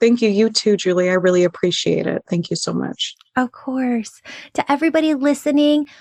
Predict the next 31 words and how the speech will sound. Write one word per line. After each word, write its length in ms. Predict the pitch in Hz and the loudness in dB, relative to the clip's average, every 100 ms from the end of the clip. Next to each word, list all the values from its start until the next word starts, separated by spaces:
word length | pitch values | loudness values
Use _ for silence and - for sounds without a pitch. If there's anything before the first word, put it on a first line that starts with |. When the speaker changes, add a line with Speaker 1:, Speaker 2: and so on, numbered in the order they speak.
| - | -6
Speaker 2:
you 240 | 269 302 359 339 | 2 2 4 4
know 220 | 302 302 | 4 2
somebody 420 | - 269 269 262 | 2 2 2 2
out 240 | 233 240 | 0 -2
there 180 | 240 226 | 0 0
who 500 | 220 262 247 247 247 - | 0 0 2 2 0 2
needs 320 | 247 247 233 | 2 2 0
to 100 | 277 | -4
hear 200 | 240 240 | -2 -2
this 200 | 226 214 | -2 -4
story 400 | - 214 208 202 | -4 -4 -2 -2
today, 420 | 214 208 208 208 202 | -4 0 2 2 2
who 80 | 226 | 2
needs 240 | 220 208 | 2 0
to 100 | 233 | -2
be 160 | 226 214 | 0 2
inspired 800 | 202 202 - 202 202 208 208 202 | 0 -2 -2 0 2 2 0 0
with 340 | 226 180 - - - - - | 0 0 -2 -12 -16 -16 -10
hope, 600 | - 262 247 254 254 _ | -2 2 4 2 0 _
with 220 | 214 196 | -6 -4
love, 760 | 214 214 220 240 247 247 254 247 - - _ - | -2 0 2 2 2 2 2 -2 -8 -20 _ 0
and 400 | 247 233 233 240 | 4 4 4 2
to 100 | 269 | 2
really 260 | 277 311 - | 2 0 0
open 420 | 226 - 233 214 | -2 2 2 2
their 240 | 208 208 | 2 2
hearts 480 | 208 - 190 185 - - _ _ | 0 -2 -2 -2 -6 -16 _ _
to 460 | - 240 220 214 - | -2 2 2 2 0
that 300 | 208 196 - | -2 -2 -2
receptivity 1300 | 214 220 233 - 226 208 - - 202 190 208 202 185 | 0 2 2 0 -2 -2 -6 -4 -2 0 0 0 0
vibration. 960 | 185 185 180 196 196 190 208 185 | 0 -2 0 0 0 0 -2 -2